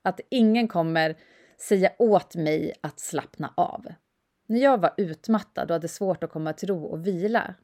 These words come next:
kunde det till och med vara triggande att bli tillsagd att ta det lugnt och slappna av. Men i yoganidran kunde jag till slut landa och låta mig bli guidad ner i avslappning.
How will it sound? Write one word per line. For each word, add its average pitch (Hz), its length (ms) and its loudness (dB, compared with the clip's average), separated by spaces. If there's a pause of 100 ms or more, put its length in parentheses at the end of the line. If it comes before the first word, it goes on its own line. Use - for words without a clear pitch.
(160)
kunde 196 200 0
det 165 60 -4
till 165 200 -4
och 156 60 -4
med 156 160 -6
vara - 120 -8
triggande 202 800 2
att 151 60 0
bli - 100 -8
tillsagd 156 460 -8
att 143 80 -6
ta 156 100 -8
det 156 80 -2
lugnt 151 400 -4
och - 80 -8
slappna - 340 -10
av. - 140 -12 (720)
Men 202 140 0
i 214 80 2
yoganidran 233 680 2
kunde 165 300 -2
jag - 160 -4
till 208 160 -6
slut 220 520 -4
landa 160 600 -4
och 147 120 -6
låta 165 240 -6
mig 156 120 -4
bli 147 260 -6
guidad 151 720 -2
ner - 260 -10
i - 40 -6
avslappning. - 720 -12